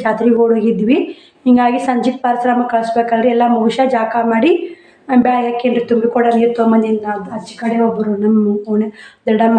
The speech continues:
ಆಗ್ಬೇಕು ಅಂತಲ್ರಿ ದೊಡ್ಡವ, ಅವ್ರ ಮನ್ಯಾಗ ಹೋಗಿ ಒಂದು ತುಂಬಿ ಕೊಡ ಒಂದು ನೀರು ತಂದು ಬ್ಯಾಳೆ ಕುಸಾಕ್ ಇಟ್ಟೀನಿ ರೀ. ಬನ್ನಿ ಸ್ನೇಹಿತರೆ, ನಾ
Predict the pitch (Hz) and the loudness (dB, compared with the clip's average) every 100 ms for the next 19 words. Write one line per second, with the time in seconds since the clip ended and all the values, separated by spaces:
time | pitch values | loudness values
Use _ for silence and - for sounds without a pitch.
0 | 214 214 220 226 233 226 226 220 202 214 | 2 0 -2 -2 -2 0 0 0 0 2
1 | 233 269 - - - - 240 240 240 240 | 2 0 -4 -10 -20 -4 -2 0 -2 0
2 | 240 233 254 233 226 226 233 226 233 226 | 0 0 0 2 2 2 2 2 2 4
3 | 220 226 240 - 226 233 339 349 - - | 4 4 2 0 2 2 2 0 -8 -12
4 | _ - 233 226 226 226 233 233 180 240 | _ -2 0 0 0 0 -2 -4 0 2
5 | 226 277 - _ - _ _ - 247 254 | 2 0 -4 _ -20 _ _ -2 0 0
6 | 254 - 254 262 247 247 | -2 0 0 2 0 0